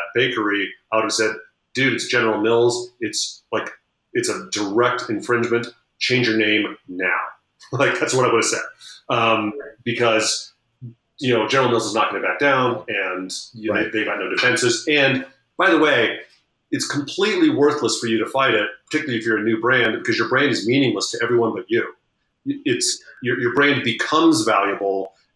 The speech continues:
Speaker 1: as the public interacts with it.
Speaker 2: Yeah.
Speaker 1: So, so fighting a trademark dispute early in your company's history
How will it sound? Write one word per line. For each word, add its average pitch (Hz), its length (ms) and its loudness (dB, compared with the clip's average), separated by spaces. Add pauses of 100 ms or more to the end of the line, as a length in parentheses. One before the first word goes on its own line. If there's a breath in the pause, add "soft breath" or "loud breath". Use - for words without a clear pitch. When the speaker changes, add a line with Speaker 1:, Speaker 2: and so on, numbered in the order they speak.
Speaker 1:
as 107 140 0
the 110 180 -2
public 113 320 2
interacts 101 600 0
with 92 180 -4
it. 90 140 -8 (140)
Speaker 2:
Yeah. 98 180 -8 (100)
Speaker 1:
So, 107 640 2 (420)
so 123 260 0
fighting 165 260 4
a 117 80 4
trademark 156 460 2
dispute 117 580 -2 (180)
early 160 500 4
in 143 60 2
your 139 140 0
company's 151 380 0
history 165 500 0